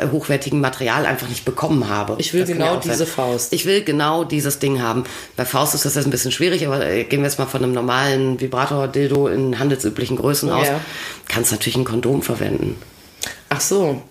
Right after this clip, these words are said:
Speaker 2: Ja
Speaker 1: Äh.
Speaker 2: gut, ein, ein Kondom über eine Faust schwierig, aber sonst, na
Speaker 1: Ja,
Speaker 2: klar.
Speaker 1: ja. Und das ist dann auch, äh,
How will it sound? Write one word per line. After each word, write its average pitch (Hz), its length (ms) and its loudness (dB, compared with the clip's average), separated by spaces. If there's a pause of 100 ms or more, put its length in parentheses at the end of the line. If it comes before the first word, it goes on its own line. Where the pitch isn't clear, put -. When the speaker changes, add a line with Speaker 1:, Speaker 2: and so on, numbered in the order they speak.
Speaker 2:
Ja - 80 2
Speaker 1:
Äh. 160 80 0
Speaker 2:
gut, 143 120 -2
ein, 139 220 -2
ein - 80 -2
Kondom 160 340 0
über 151 120 2
eine 143 120 0
Faust 156 360 0
schwierig, 170 360 0
aber 151 160 0
sonst, 151 300 -2
na - 80 0
Speaker 1:
Ja, 156 100 2
Speaker 2:
klar. 139 320 0 (140)
Speaker 1:
ja. 151 200 0 (440)
Und 160 140 0
das 143 140 0
ist - 200 -2
dann 165 160 2
auch, - 420 -2
äh, 147 160 2